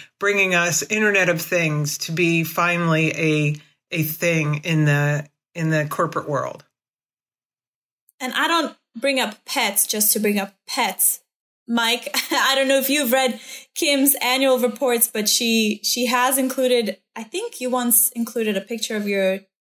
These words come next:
Speaker 2: chickens. Was it this past year?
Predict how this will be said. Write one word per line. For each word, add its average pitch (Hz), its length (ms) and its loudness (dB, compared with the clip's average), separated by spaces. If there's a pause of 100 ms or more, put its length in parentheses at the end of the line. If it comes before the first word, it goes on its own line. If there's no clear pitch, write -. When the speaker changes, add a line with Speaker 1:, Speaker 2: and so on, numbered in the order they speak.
(220)
Speaker 2:
chickens. 320 720 -2 (420)
Was 233 160 0
it 233 100 -10
this 254 160 0
past 254 400 -2
year? 294 300 0